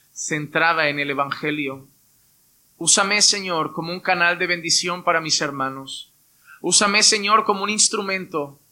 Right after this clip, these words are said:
de edificación en tus manos. Que a través de mi vida, de mis labios, hoy puedas, Señor, hablar a tu pueblo. Te lo pido en el nombre de Jesús. Amén, amén y amén.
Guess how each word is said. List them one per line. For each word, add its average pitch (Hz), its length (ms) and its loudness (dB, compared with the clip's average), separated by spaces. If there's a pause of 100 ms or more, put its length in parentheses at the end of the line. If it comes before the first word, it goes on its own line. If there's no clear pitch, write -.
(120)
de 156 160 -2
edificación 165 760 -2
en 160 140 -10
tus 156 180 -4
manos. 147 640 -8 (640)
Que 160 100 -4
a 151 60 -4
través 180 480 2
de 185 80 -4
mi 185 100 -2
vida, 170 600 -4 (480)
de 156 140 -2
mis 156 200 -2
labios, 170 800 0 (180)
hoy 165 220 2
puedas, 190 360 4
Señor, 175 320 0
hablar 170 340 4
a 160 100 -2
tu 151 120 -6
pueblo. 143 520 -6 (520)
Te - 60 -10
lo 143 160 -4
pido 156 220 -4
en 147 80 -4
el 143 120 -8
nombre 165 320 -4
de 160 80 -8
Jesús. - 640 -10 (360)
Amén, 135 520 -8 (440)
amén 123 400 -6 (800)
y 139 60 -10
amén. 131 380 -10